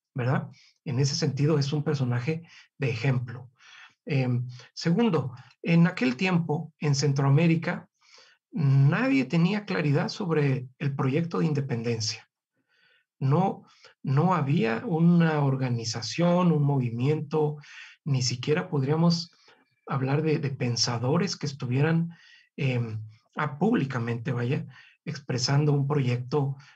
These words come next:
claro. Podemos pe-, podemos hablar de algunos, tal vez, eh, José, eh, Matías Delgado, tal vez el doctor Pedro Molina, eh, Francisco Barrundia, pero,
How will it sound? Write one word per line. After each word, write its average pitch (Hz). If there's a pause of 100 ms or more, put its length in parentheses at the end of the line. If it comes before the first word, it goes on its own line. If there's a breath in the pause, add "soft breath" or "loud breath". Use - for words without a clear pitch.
(160 loud breath)
claro. 123
Podemos 208
pe-, 180
podemos 180
hablar 151
de 143
algunos, 160
tal 147
vez, 175 (520 loud breath)
eh, 139
José, 147
eh, 123
Matías 127
Delgado, 160 (460 loud breath)
tal 123
vez 135 (260 loud breath)
el 127
doctor 120
Pedro 120
Molina, 131 (680 loud breath)
eh, 139
Francisco 127
Barrundia, 160
pero, 135